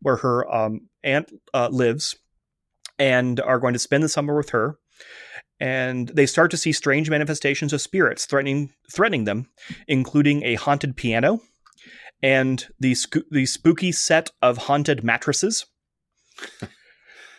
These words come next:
Speaker 2: Uh, creepy clock.
Speaker 1: Uh, creepy, yeah, there's a creepy clock, yes. Uh,
Speaker 2: Ooh.
Speaker 1: several of these, uh, of the girls are killed. Uh, and we start to see that Gorgeous becomes possessed by the spirit of her aunt who died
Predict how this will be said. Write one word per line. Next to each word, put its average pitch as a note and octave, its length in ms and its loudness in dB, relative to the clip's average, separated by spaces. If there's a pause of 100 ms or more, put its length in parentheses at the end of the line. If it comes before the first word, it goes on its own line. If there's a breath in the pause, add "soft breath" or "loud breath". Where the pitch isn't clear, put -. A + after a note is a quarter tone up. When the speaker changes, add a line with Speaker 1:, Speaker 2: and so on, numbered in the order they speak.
(160 loud breath)
Speaker 2:
Uh, E2+ 280 -4
creepy F2 300 -8
clock. C3 380 -6 (600 loud breath)
Speaker 1:
Uh, C3 220 4
creepy, A#2+ 420 4
yeah, B2 140 4
there's A#2 180 2
a A2 60 -2
creepy A2 260 -4
clock, D3 440 -4
yes. C3 360 -4 (400 loud breath)
Uh, C3+ 80 2
Speaker 2:
Ooh. - 40 -8
Speaker 1:
several F3 520 4
of C#3 300 2
these, C#3 640 0
uh, B2 160 2
of B2+ 100 2
the B2+ 80 -2
girls B2 280 2
are A2 100 0
killed. F3 460 2 (960 loud breath)
Uh, A#2 320 0
and C3 420 0
we D3 120 2
start F3+ 340 2
to F3+ 60 -6
see D#3+ 220 -2
that C3 240 0
Gorgeous D3+ 580 2 (140)
becomes C3+ 520 -2
possessed C3+ 640 -2
by B2+ 220 2
the A#2+ 140 -6
spirit D#3 520 -2
of C3+ 180 -4
her B2+ 180 -6
aunt C3+ 380 -4
who C#3 80 0
died B2+ 520 0